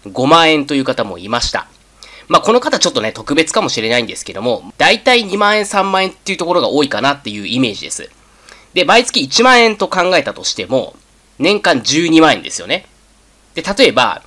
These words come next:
十二万円の投資で、年間十二万円回収できると仮定すると、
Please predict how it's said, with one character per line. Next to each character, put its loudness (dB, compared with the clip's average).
十 2
二 6
万 6
円 -2
の -2
投 -2
資 -6
で、 -2
年 0
間 2
十 -4
二 -2
万 2
円 -10
回 -2
収 -6
で -6
き -4
る -6
と -14
仮 -16
定 -8
す -12
る -14
と、 -2